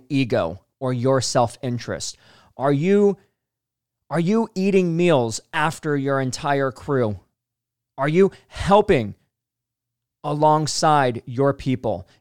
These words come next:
Do you ask rather than dictate? Are you approachable? Are you first to work in the office and last to leave?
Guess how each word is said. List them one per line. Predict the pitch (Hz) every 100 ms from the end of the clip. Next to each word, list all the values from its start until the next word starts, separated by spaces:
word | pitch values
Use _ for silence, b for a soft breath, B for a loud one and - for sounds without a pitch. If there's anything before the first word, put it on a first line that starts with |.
| 127
Do | 151
you | 190 185 -
ask | 185 165 147 -
rather | 123 147 156 156
than | 139 135
dictate? | 117 151 - 143 -
Are | 170 190
you | 180 175
approachable? | - - 185 - 170 135 123 92 _ _ _ _ _ _ _ _ _ _ _ _ _ _ -
Are | 160 175
you | 175 180 170 160 _ _ _ _ _ -
first | 208 208 - -
to | 185
work | 156 185 160 - - _ _ _ _ _ _ _ _ _ -
in | 165
the | 165
office | 156 151 147 139
and | 135 123
last | 131 131 - -
to | 131
leave? | 127 117 98 -